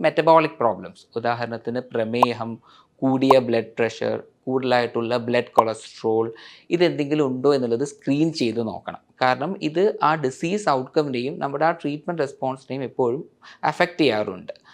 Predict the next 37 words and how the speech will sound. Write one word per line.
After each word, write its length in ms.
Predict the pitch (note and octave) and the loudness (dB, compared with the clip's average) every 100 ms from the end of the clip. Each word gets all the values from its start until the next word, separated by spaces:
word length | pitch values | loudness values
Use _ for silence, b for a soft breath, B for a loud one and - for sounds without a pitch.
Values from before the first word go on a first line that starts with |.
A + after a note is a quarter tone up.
| B _ | B _
അപ്പോൾ 180 | B2 C3 | 0 2
അത് 80 | C3+ C#3+ | 0 0
നമ്മൾ 160 | C3+ C3+ | 0 0
ഒന്നാം 240 | A#2+ A#2+ B2 | 0 -2 -2
നോക്കണം. 320 | G#2+ - C3+ E3 | -4 -4 -8 -6
പിന്നെ 160 | D#3 D#3 | -6 -4
ഞാൻ 100 | D#3 D3 | -4 -4
നേരത്തെ 280 | C#3+ C#3 D3+ | -4 -4 0
പറഞ്ഞ 240 | C#3+ C3 C3+ | 0 0 -4
പോലെയുള്ള 480 | C3 B2+ C3 B2+ B2+ D3 E3+ - | -4 -2 -2 -2 -4 -6 -8 -4
സന്ധിവേദനകൾ, 840 | C3 C#3 D3+ D#3+ B2 A2+ G#2 F#2+ F2 b b _ | -4 0 2 4 4 2 -6 -10 -14 b b _
so, 80 | - - B2 B2 | -6 0 2 2
ആർത്രൈറ്റിസ് 460 | B2 - E3 D#3+ D#3 | 0 0 -2 -2 -2
പോലെ 120 | A#2+ A#2 | -2 -2
എന്തെങ്കിലും 260 | C3+ D3+ C#3 | -4 -4 0
ജോയിന്റ് 380 | B2 B2+ F3+ F#3+ | 2 2 0 -2
പെയിൻ 140 | D3 - - | -4 -4 -6
പേഷ്യൻസിന് 420 | A#2 B2 B2 B2+ | -8 -8 -8 -8
ഉണ്ടോ 200 | A2+ A2+ C3 | -6 -2 -2
എന്നുള്ളത് 280 | A#2 A2+ A#2+ | -2 -4 -4
നമ്മൾ 160 | A2+ B2+ | -6 -10
സ്ക്രീൻ 280 | - C3 D3+ D#3+ | -10 -8 -6 -4
ചെയ്ത് 180 | C3 C#3 | -4 -2
അതിൻ്റെ 220 | B2 C3+ D#3 C3+ | -2 0 0 6
ഏർലി 320 | C#3+ F3 G#3 A3 | 8 8 6 2
സ്റ്റേജിൽ 380 | G#3 C#3+ C3 C3 B2 | -2 -6 -4 -4 -4
തന്നെ 160 | B2 C#3 | -4 -4
നമ്മളത് 320 | B2 B2 A#2+ C#3 | -4 -4 -4 -4
ട്രീറ്റ് 300 | C3+ B2 B2 | -2 -4 -2
ചെയ്യണം. 240 | B2+ F#2 F2 B B - | -2 -2 -8 B B -2
കാരണം 200 | B2+ C3+ | 0 2
അല്ലെങ്കിൽ 300 | C3 D#3 F3 D3 | 2 2 2 2
അത് 80 | D3 B2+ | 2 0
ഡിഫോമിറ്റീസിന് 760 | A#2+ C3+ D3 D3+ C3+ C3 C3+ B2+ | 2 2 2 -4 -6 -6 -4 -2
പലപ്പോഴും 500 | A2 - A2+ A2+ - _ | -4 0 0 0 -6 _
കാരണമാവാറുണ്ട്. 920 | A#2+ A2+ B2 A2+ G#2 G#2 G#2 F#2 F#2 - - | 2 2 2 0 0 0 -2 -4 -10 -14 -8
ഇനി 120 | F3+ | -4